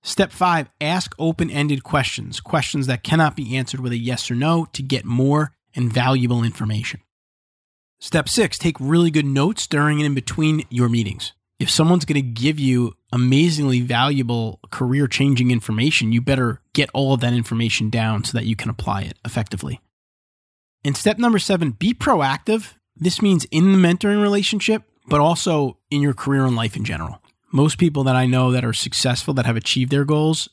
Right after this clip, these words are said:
have achieved their goals because they're going after them. They're not sitting there and waiting for the goals to come to them.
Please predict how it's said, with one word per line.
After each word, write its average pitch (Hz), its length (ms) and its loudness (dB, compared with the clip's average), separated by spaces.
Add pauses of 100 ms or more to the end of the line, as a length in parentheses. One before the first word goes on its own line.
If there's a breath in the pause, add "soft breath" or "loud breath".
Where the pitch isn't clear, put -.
have 123 160 -2
achieved 139 460 0
their 123 120 2
goals 117 300 0
because 120 420 -2
they're 117 140 0
going 123 420 0
after 110 500 -4 (240 soft breath)
them. 110 380 -2 (220)
They're 117 100 0
not 120 180 2
sitting 131 460 2
there 113 220 0
and 110 180 0
waiting 117 300 2
for - 120 -4
the 107 120 0
goals 107 340 -2
to 113 80 -4
come 104 240 -4
to 110 140 -6
them. 92 320 -6